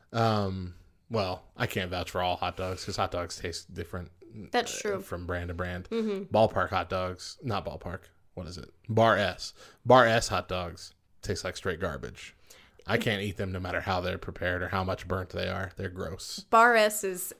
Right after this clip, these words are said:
Speaker 2: actually, like, a regional thing. I've never heard Bar S until here.
Speaker 1: Yeah?
Speaker 2: Yeah.
Speaker 1: Okay, maybe.
Speaker 2: So
Speaker 1: But they're gross. They're
Speaker 2: Yeah.
Speaker 1: awful. Not all Bar S products are awful, but hot dogs are the, you know, <laughs>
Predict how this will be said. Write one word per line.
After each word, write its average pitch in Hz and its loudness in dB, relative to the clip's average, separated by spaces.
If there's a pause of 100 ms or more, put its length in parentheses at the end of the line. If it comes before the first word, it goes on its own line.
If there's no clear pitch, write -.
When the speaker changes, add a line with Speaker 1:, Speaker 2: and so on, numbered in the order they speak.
(100)
Speaker 2:
actually, 196 -2
like, 160 -4
a 170 -4
regional 185 -6
thing. 180 -6
I've 196 -2
never 190 2
heard 220 -4
Bar 214 2
S 220 0
until 175 -4
here. 170 -4 (400)
Speaker 1:
Yeah? 120 4 (260)
Speaker 2:
Yeah. 185 -4
Speaker 1:
Okay, 92 -8
maybe. 101 -4
Speaker 2:
So 95 -2 (320)
Speaker 1:
But - -20
they're 95 -6
gross. 92 -6
They're 101 -2
Speaker 2:
Yeah. 104 2
Speaker 1:
awful. - -14 (420)
Not 165 6
all 160 10
Bar 131 8
S 110 4
products 101 2
are 101 2
awful, 95 -2 (840)
but 90 0
hot 101 -2
dogs 98 -2 (200)
are 90 -6
the, 92 -10 (460)
you 95 -6
know, 87 -8 (320)
<laughs> 110 8